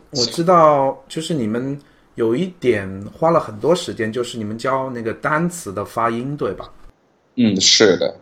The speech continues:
Speaker 2: 是的，对。
Speaker 1: 因为，因为我有时候跟一些中国朋友聊天，相互聊天，或者和一些，呃，外国人聊天，
Speaker 2: 嗯。
Speaker 1: 他们很，就是直接就跟人说，“嗯，你有很重的中国口音。”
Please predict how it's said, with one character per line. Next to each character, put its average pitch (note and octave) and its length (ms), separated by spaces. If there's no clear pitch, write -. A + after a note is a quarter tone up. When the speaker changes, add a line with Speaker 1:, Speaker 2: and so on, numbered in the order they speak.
Speaker 2:
是 - 200
的， E2 220
对。 D#2 200
Speaker 1:
因 G#3 160
为， A3 180
因 A3+ 140
为 A#3 320
我 E3+ 260
有 D#3+ 140
时 - 140
候 F3+ 100
跟 E3+ 240
一 E3+ 80
些 D3 220
中 F3+ 180
国 D3 100
朋 G#2 200
友 G#2 80
聊 G2 180
天， C3+ 400
相 D3+ 240
互 D#3+ 120
聊 F#2+ 180
天， A2+ 340
或 B2+ 100
者 G#2+ 160
和 G#2+ 160
一 A2+ 60
些， G2+ 380
呃， F#2+ 280
外 A#2+ 180
国 A2+ 160
人 G2 140
聊 F#2 160
天， A2 200
Speaker 2:
嗯。 B2+ 60
Speaker 1:
他 - 120
们 B3 120
很， G2 460
就 G#3+ 140
是 G#3+ 100
直 B2+ 220
接 E3+ 140
就 F3+ 120
跟 E3+ 120
人 A#2 80
说 B2 260
，“嗯， B2+ 320
你 G#2 300
有 A2 180
很 G2+ 180
重 A#2+ 160
的 G#2+ 80
中 B2 220
国 A#2 120
口 - 240
音。” G2+ 200